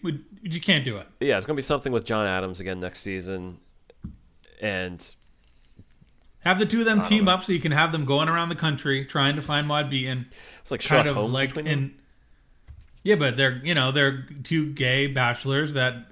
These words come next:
Speaker 1: that are traveling trying to uncover a mystery, but they're also basically a couple.
Speaker 2: That'd
Speaker 1: It
Speaker 2: be
Speaker 1: writes
Speaker 2: fun.
Speaker 1: itself.
Speaker 2: Yeah, it's a spin-off. Uh,
Speaker 1: Do it. I'm in. I'll, I'll sign. I'll sign off on it right now. We'll
Speaker 2: I
Speaker 1: put it
Speaker 2: mean,
Speaker 1: right on our Patreon.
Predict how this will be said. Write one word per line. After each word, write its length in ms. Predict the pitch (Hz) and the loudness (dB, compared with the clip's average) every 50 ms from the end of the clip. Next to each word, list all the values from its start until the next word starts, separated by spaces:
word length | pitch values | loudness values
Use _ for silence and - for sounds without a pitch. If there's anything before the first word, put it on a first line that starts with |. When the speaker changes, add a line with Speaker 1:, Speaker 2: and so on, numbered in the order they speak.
| - - _ - - | -20 -20 _ -12 -6
Speaker 1:
that 180 | 131 135 123 | -2 -2 0
are 280 | 127 127 123 120 120 - - | 0 0 0 -2 -6 -8 -8
traveling 420 | - - 139 131 131 131 139 135 | -2 2 2 2 2 2 0 -2
trying 240 | 127 - 127 123 123 | 0 0 0 0 -2
to 180 | 120 139 - 143 | -4 -6 -6 -4
uncover 380 | 135 131 123 151 139 131 139 | -4 -2 0 0 0 2 0
a 40 | 135 | 0
mystery, 380 | 139 175 185 - - 127 127 135 | 0 0 -2 -2 -2 -2 -2 0
but 180 | 135 135 131 | -2 -4 -6
they're 160 | 135 127 127 127 | -4 -2 -2 -2
also 480 | 135 139 135 - 135 127 131 127 127 - _ - | -2 -2 -2 -2 -4 -4 -4 -6 -8 -12 _ -2
basically 340 | 151 143 123 151 131 131 | -2 -2 -2 -2 -2 -2
a 40 | 131 | -2
couple. 440 | 123 - 202 - - 107 98 95 - _ _ _ _ _ - _ _ _ _ - - - - - - - - | 0 -2 -2 -2 -4 -8 -10 -10 -14 _ _ _ _ _ -20 _ _ _ _ -20 -20 -20 -20 -16 -16 -16 -10
Speaker 2:
That'd 120 | - - 156 | -4 -2 0
Speaker 1:
It 20 | 151 | 2
Speaker 2:
be 40 | |
Speaker 1:
writes 180 | 170 170 175 - | 2 2 2 2
Speaker 2:
fun. 40 | 190 | 0
Speaker 1:
itself. 440 | 156 - 202 151 113 101 - - - - - | 0 0 0 0 -2 -2 -6 -14 -20 -20 -12
Speaker 2:
Yeah, 100 | - - 127 | -6 -4 -4
it's 80 | - | 0
a 40 | 104 | 0
spin-off. 520 | - - 165 151 110 82 80 82 - - - _ _ _ _ - _ _ _ - _ _ - - - - _ _ _ - - | 0 2 4 2 2 2 0 -2 -6 -16 -20 _ _ _ _ -20 _ _ _ -20 _ _ -20 -20 -20 -20 _ _ _ -12 -6
Uh, 340 | - 92 87 85 80 - - - | -4 -2 0 0 0 -2 -2 -2
Speaker 1:
Do 180 | 127 147 175 180 | 0 0 2 0
it. 120 | 127 - - | 0 -2 -2
I'm 160 | 127 147 156 | -2 0 0
in. 240 | 160 147 123 104 - - | 0 0 -2 -4 -8 -10
I'll, 160 | - 135 143 135 147 | -8 -6 -2 0 0
I'll 60 | 156 | 0
sign. 340 | 156 160 160 151 151 147 127 | 2 0 0 0 0 0 0
I'll 120 | 120 151 | -2 -2
sign 240 | 160 - 156 147 143 | -2 0 0 0 0
off 180 | 135 127 127 135 | 0 0 0 -2
on 80 | 127 | -2
it 40 | 123 | 0
right 180 | 120 127 139 143 | 0 0 0 0
now. 300 | 127 117 107 98 95 123 151 | -2 -4 -4 -6 -8 -6 -4
We'll 80 | 139 - | -2 2
Speaker 2:
I 20 | |
Speaker 1:
put 120 | 175 180 151 | 4 4 4
it 40 | |
Speaker 2:
mean, 80 | 143 135 | 6 6
Speaker 1:
right 140 | 147 156 156 | 6 4 4
on 80 | 151 | 4
our 100 | 151 143 | 0 0
Patreon. 580 | 123 160 151 139 - 135 123 117 110 104 104 101 | 0 0 0 0 0 -2 -4 -4 -4 -6 -8 -10